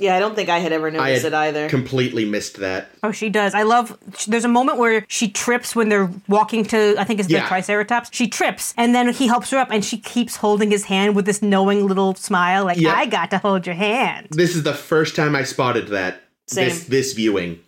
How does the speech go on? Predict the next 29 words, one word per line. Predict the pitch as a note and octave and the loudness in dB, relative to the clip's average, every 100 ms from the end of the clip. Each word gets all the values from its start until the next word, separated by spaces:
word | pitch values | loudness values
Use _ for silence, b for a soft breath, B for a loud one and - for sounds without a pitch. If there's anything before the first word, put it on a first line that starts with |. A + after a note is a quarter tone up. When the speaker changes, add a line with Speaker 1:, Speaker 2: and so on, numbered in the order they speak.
| _ | _
Speaker 1:
But | C4+ C4+ | 2 4
it | |
also | B3 C#4 C#4+ | 4 2 0
tells | C4+ B3 A3 | 2 2 2
me | A3+ G#3 | 0 0
that | F#3+ G3 F#3+ F#3 | 2 2 2 2
whoever | G#3 G#3 G#3 | 0 2 2
wrote | F#3 F#3 | 2 0
this | F#3 F3+ | 0 -2
movie | F3+ F3+ F3 | -2 0 2
really | F3 F3 | 2 0
missed | E3+ F3 F3 | 0 -2 -4
a | |
trick | E3 F3+ E3+ F3 | -4 -4 -4 -6
because | E3 F3+ | -4 -2
everybody, | F3 F3+ F3 F3 F3 | 0 0 0 0 0
all | - G3+ | 2 2
the, | G#3 G3 | 2 0
all | G3+ G#3+ | 2 2
the | G#3 | 2
girls | G3 F#3+ F#3+ F#3+ | 2 2 2 0
of | F3 | -2
her | F#3 F3+ | 0 2
age | F3 F3 E3 | 2 0 0
were | E3+ | 0
actually | E3+ E3+ F3+ E3+ | 0 -2 -2 -2
fawning | E3+ F3 E3 D#3+ | -2 -2 -2 -2
over | E3 D#3 D#3 | -4 -2 -2
Malcolm. | D#3+ D#3+ D#3+ D3+ D3 | -2 -2 -2 -6 -6